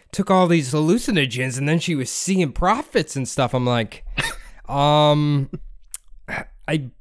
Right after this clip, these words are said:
I'm pretty sure she was just hallucinating. She wasn't seeing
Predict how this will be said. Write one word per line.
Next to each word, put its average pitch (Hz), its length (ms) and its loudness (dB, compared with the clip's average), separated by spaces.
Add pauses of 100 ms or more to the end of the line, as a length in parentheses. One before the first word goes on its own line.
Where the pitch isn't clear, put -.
(120)
I'm 160 160 0
pretty 294 400 4
sure 226 220 2
she 196 160 0
was 175 140 4
just 165 240 -2
hallucinating. 135 840 0
She 135 100 -2
wasn't 160 340 0
seeing 156 560 0